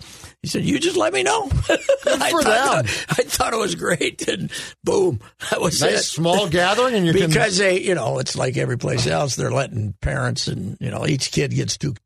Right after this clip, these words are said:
Speaker 1: tickets and stuff. Although I think they're kind of generous in that, but
Speaker 2: Sure.
Speaker 1: but, uh, it was, it was pretty good.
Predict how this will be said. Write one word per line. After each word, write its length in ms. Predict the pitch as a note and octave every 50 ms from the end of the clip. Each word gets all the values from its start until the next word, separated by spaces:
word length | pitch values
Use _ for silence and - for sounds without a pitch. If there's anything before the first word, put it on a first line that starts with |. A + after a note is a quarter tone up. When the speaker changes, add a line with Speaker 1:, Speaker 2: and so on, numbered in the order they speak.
| _
Speaker 1:
tickets 480 | - C3+ B2+ A#2+ - C3 C#3+ - - -
and 420 | - - C#3 C#3 - G#2 G2+ A2 G#2+ -
stuff. 220 | - - - - -
Although 420 | - - - - - G3+ F3+ A2 G#2 G#2 _ _ _ _ _
I 100 | - A2+
think 220 | G#2 - A#2 - -
they're 220 | - - - - -
kind 240 | - - - -
of 100 | - F2+
generous 440 | G2 G#2 - - - G#2 G2+ G2+ -
in 80 | - -
that, 240 | - F#2+ F#2 - -
but 180 | - - - - _ _ _ _
Speaker 2:
Sure. 240 | - - A#2 G2 E2+ E2+ - - _ -
Speaker 1:
but, 220 | - - - - - - -
uh, 300 | - G2 - - A2 G2
it 80 | - -
was, 360 | - - A#2 G#2+ - - - -
it 80 | -
was 160 | - - - -
pretty 200 | - - B2+ A2
good. 260 | - - - A2 F#2+